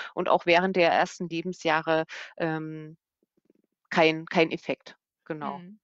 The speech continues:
Speaker 2: super. Okay, falls Sie da draußen noch eine Frage zum Thema Erdnussallergie haben, schreiben Sie uns die gerne noch schnell.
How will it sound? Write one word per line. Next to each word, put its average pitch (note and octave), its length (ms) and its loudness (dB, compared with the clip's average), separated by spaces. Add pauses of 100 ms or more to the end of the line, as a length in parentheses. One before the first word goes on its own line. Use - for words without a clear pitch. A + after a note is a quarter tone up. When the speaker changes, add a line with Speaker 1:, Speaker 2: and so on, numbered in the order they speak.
(500)
Speaker 2:
super. F3 460 -18 (400)
Okay, E4 300 2
falls D4+ 300 0
Sie E4+ 100 -4
da E4 140 0
draußen D#4 420 -4
noch D#4+ 100 -6
eine B3 200 -8
Frage C#4 380 -2
zum C4+ 220 -16
Thema A#3+ 260 -6
Erdnussallergie C4+ 840 -8
haben, C4 260 -6
schreiben B3 320 -8
Sie A#3+ 160 -14
uns A#3+ 200 -14
die A3+ 120 -16
gerne A3 320 -6
noch G#3 160 -8
schnell. A#3+ 680 -6